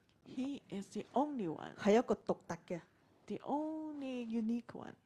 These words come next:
Speaker 2: 係天上邊我哋嘅天父。
Speaker 1: He is our Father in heaven.
Speaker 2: 第二句嗰度話，「願你的國降臨，願你的旨意行在地上，如同行在天上。」
Speaker 1: And then it says, "May your kingdom come, your will be done on earth as it is in heaven."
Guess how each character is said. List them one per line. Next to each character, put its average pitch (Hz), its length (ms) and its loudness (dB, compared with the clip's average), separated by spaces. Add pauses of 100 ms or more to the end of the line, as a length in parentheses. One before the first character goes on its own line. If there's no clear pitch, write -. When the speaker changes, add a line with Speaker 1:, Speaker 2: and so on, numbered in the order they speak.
(240)
Speaker 2:
係 190 480 2
天 247 220 4
上 175 240 2
邊 165 220 2
我 165 140 0
哋 165 120 -4
嘅 165 120 -2
天 185 220 -4
父。 - 180 -10 (480)
Speaker 1:
He 220 280 0
is - 60 -10 (240)
our 208 140 -8 (180)
Father 196 340 -2
in 190 120 -2
heaven. 233 380 -4 (240)
Speaker 2:
第 220 80 8
二 214 60 10
句 220 100 8
嗰 226 240 10
度 247 100 8
話， 190 240 10
「願 202 140 10
你 208 100 8
的 277 80 8
國 202 240 8
降 185 200 6
臨， 170 180 4
願 185 120 8
你 240 80 6
的 311 120 4
旨 - 180 2
意 247 180 6
行 185 180 2
在 190 140 8
地 190 140 6
上， 180 260 4
如 165 100 4
同 165 180 0
行 156 200 0
在 175 160 8
天 202 220 0
上。」 165 280 0 (220)
Speaker 1:
And 190 160 -6
then 190 180 -4
it - 100 -12
says, 202 160 -2 (680)
"May 214 160 0
your 233 160 0
kingdom 277 460 -6
come, 254 340 0
your 202 120 0
will 285 160 6
be 302 120 0
done 247 240 -2
on 226 180 -4
earth 220 240 -4
as 220 120 -2 (140)
it 214 140 -2
is 208 160 -4
in 233 140 -2
heaven." 269 400 -6